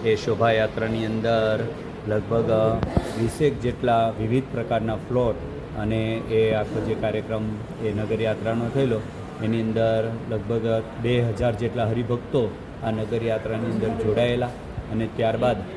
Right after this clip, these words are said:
આજે સવારે અહીંયા પ્રતિષ્ઠા વિધિનો કાર્યક્રમ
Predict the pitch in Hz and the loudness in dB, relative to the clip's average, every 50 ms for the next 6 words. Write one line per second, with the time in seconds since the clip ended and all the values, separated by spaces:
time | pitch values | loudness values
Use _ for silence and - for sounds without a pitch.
0 | - - - - 107 107 107 113 113 107 - 120 113 120 131 131 120 104 95 - | -12 -12 -8 -6 -4 -4 -2 -2 -4 -4 -2 0 2 4 4 4 2 0 -4 -6
1 | - - - - - - - 110 110 117 117 117 117 - - 113 107 - - 135 | -10 -12 -12 -12 -10 -8 -6 -4 -2 -2 0 0 -2 -2 -4 -6 -6 -4 -4 -6
2 | - - - 127 117 113 120 110 117 120 113 113 113 110 113 110 107 110 107 - | -4 -2 -2 -2 0 0 -2 -2 -2 -2 -2 -2 -2 0 0 0 0 0 0 -2
3 | 113 113 110 | -2 -2 -2